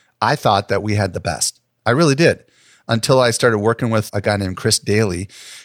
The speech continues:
who I'm gonna be interviewing on my podcast. I-, if you listen to the Social Media Marketing Podcast,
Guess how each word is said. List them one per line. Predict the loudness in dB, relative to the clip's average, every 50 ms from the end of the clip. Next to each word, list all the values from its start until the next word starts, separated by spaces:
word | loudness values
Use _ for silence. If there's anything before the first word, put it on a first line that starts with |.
| _
who | _ -2
I'm | -2 0 2
gonna | 2 2 2
be | 0 0
interviewing | 0 0 0 0 0 -2 -2 -2
on | -2 -2
my | -4 -6
podcast. | -4 -4 -4 -4 -4 -6 -8 -8 -8 -6 -8 -8 -10 -10 -12
I-, | -6 -4
if | -4 -4 -4
you | -4 -6 -2
listen | -2 0 0 0 -2 -4 -6
to | -8 -8
the | -8 -6
Social | -4 -4 -4 -4 -6 -8
Media | -6 -6 -6
Marketing | -6 -6 -6 -8 -10 -12 -8
Podcast, | -6 -6 -6 -6 -6 -8 -8 -6 -4 -6 -6 -8 -10